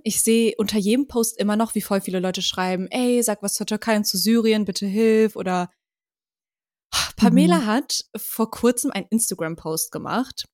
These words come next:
Speaker 1: wo sie in der Caption fragt, „Leute, wie geht's euch jetzt mal ganz ehrlich?“ Weil ich muss euch echt sagen, mir geht es einfach so, so gut. Ich kann euch eine Sache sagen, es geht, äh, es kommt im Leben nur drauf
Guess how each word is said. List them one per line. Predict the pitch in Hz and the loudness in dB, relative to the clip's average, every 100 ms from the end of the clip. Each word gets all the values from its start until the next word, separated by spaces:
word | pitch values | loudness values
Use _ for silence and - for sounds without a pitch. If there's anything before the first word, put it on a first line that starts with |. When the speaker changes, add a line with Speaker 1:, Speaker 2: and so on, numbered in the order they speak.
| - | -4
Speaker 1:
wo | 202 | 0
sie | 233 | 0
in | 202 | 0
der | 190 | -4
Caption | 185 262 262 - 262 269 339 - _ _ _ _ _ _ _ | -4 -6 -4 -2 0 0 -2 -10 _ _ _ _ _ _ _
fragt, | - - 214 233 240 - - _ _ _ - | -12 -2 2 2 -2 -10 -20 _ _ _ -4
„Leute, | 208 240 262 - 262 254 247 247 _ _ - | 2 4 4 2 2 2 0 -6 _ _ -8
wie | 180 - | -8 4
geht's | 240 247 - - | 8 8 6 0
euch | 214 214 214 | 2 0 0
jetzt | 202 196 | -2 -4
mal | 190 180 | -4 -4
ganz | 180 175 | -4 -4
ehrlich?“ | 208 202 208 208 - | -2 0 2 0 -2
Weil | 185 180 175 _ _ _ _ _ - | -4 -4 -8 _ _ _ _ _ 0
ich | 269 | 2
muss | 311 277 | 4 2
euch | 202 202 | 0 -2
echt | 202 - | -4 -4
sagen, | - 190 196 196 196 - - | -4 -4 -4 -6 -8 -10 -2
mir | 208 339 | 2 2
geht | 320 - | 2 0
es | 208 | -2
einfach | 196 185 190 180 - _ | -4 -6 -8 -12 -16 _
so, | 175 - 226 254 285 | 2 4 6 4 2
so | - 226 220 | 2 2 2
gut. | 208 190 196 190 - - | -2 -2 -2 -2 -6 -10
Ich | - | -10
kann | - 214 | -4 -2
euch | 202 - | -2 0
eine | 233 240 | 0 0
Sache | 220 208 | -2 -2
sagen, | 190 208 233 226 233 233 _ _ _ _ | -2 0 0 0 -2 -4 _ _ _ _
es | 196 - | -4 -2
geht, | 254 269 247 - - | 2 2 2 -4 -4
äh, | 202 190 | -2 -2
es | 185 | -2
kommt | - 277 262 | 0 0 0
im | 208 | -2
Leben | 214 247 226 220 | 0 0 2 2
nur | 254 | 0
drauf | 247 185 185 | 0 -4 -4